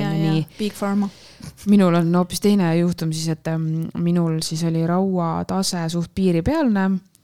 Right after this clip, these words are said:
Speaker 2: ja siis, äh, need, kes, noh, on sellised nagu natukene alternatiivsed, mis need ütles kohe, sa vajad kohe süste, kohe süste, see ei tohi nii
Speaker 1: Oh,
Speaker 2: olla.
Speaker 1: säraks.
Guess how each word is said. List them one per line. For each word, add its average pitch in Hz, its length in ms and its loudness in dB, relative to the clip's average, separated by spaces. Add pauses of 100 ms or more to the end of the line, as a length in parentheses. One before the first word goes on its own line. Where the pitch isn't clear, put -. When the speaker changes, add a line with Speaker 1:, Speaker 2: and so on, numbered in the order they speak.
(120)
Speaker 2:
ja 165 260 0
siis, 160 340 -2
äh, 175 200 -2
need, 180 260 0
kes, 160 300 -4
noh, 170 260 -2
on 165 160 0
sellised 160 400 -4
nagu 160 300 -4 (260)
natukene 165 480 -2
alternatiivsed, 190 640 -2
mis 185 140 2
need 185 180 2
ütles 160 180 -2
kohe, 180 200 0
sa 165 100 -4
vajad 165 400 -2 (100)
kohe 185 440 0 (240)
süste, 170 580 0
kohe 196 320 2
süste, 165 560 -2
see 175 240 0
ei 165 80 -4
tohi 180 240 2
nii 175 160 2
Speaker 1:
Oh, 190 80 2
Speaker 2:
olla. 165 240 2
Speaker 1:
säraks. - 300 -8